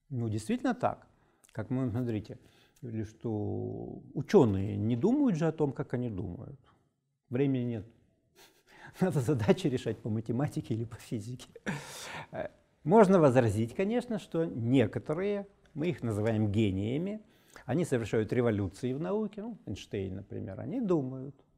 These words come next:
о том, как они думают. Поэтому они революции совершают, поэтому философами мы их называем, что это ученый-философ, Лейбниц, например, Ньютон.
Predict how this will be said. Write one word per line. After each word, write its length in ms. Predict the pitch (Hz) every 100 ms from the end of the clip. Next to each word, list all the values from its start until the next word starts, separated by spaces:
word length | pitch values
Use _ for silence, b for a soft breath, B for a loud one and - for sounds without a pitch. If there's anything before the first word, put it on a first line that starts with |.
| _ _ _ _
о 60 | -
том, 240 | - 120
как 220 | - 104 120
они 140 | 117
думают. 460 | 110 113 131 143 - _ -
Поэтому 320 | 277 269 202
они 180 | 175 175
революции 540 | 165 143 151 151 117
совершают, 560 | - 110 104 180 190 127
поэтому 340 | 123 139 127
философами 720 | - 110 120 - - 117 110
мы 120 | 110
их 160 | 107 -
называем, 560 | 110 113 87 85 85
что 200 | - -
это 180 | - -
ученый-философ, 800 | 101 143 143 120 117 95 90 -
Лейбниц, 540 | 110 110 107 123 107 -
например, 420 | - 120 110 -
Ньютон. 420 | 110 117 127 -